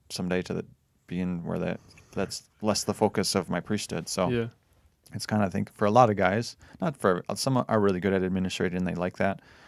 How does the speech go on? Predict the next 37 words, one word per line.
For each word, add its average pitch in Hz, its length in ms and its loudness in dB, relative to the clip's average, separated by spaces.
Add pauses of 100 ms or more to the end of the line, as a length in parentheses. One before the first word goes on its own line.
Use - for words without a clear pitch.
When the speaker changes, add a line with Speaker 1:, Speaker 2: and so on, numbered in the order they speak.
(120)
Speaker 1:
but - 140 -12
for 104 120 0
a 95 60 2
lot 92 160 4
of 92 80 2
us, 92 160 0
I 87 80 -4
think 87 180 -6
it's - 240 -6 (240)
something 98 320 -2
we 95 140 0
don't, 95 460 0 (300)
we're 104 100 0
never 98 180 0
trained 104 420 0
for. 143 360 4
We're 95 80 2
not 90 240 2 (640)
really 95 260 0 (1400)
coming 98 340 0
to - 100 -10
be 92 120 -4
priests 101 340 -2
because 90 320 -10
we 92 60 -2
wanna 90 220 0
administrate 92 680 -4
parishes. 95 460 -4
It's 85 240 -6 (480)
just - 180 -8
kinda 85 180 -6
comes 85 220 -6
with 85 100 -12
the - 80 -12
territory. 90 540 -6
And 82 100 -12
so, 87 260 -6